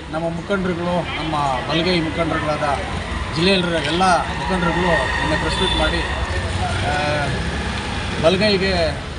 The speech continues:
ಚಿಕ್ತಾಳಿಯವ್ರಿಗೆ ಟಿಕೆಟ್ ಕೊಡಬೇಕಂತ, ಆ, ಒಂದು ಕೂಗಾಗಿದೆ, ಹೈಕಮಾಂಡ್ಗೆ ಒಂದು ಕೂಗು, ಆಗ್ರಹ ಮಾಡಿದ್ದಾರೆ.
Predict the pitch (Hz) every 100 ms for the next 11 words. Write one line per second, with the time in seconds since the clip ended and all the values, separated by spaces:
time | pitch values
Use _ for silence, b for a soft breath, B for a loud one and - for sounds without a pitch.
0 | - 165 - 196 190 185 175 190 175 156
1 | 190 185 170 160 156 151 156 170 143 117
2 | - - - - - - - - 104 147
3 | 147 202 214 190 151 - - - - 175
4 | 190 170 160 156 - 196 165 139 160 170
5 | 170 160 143 123 127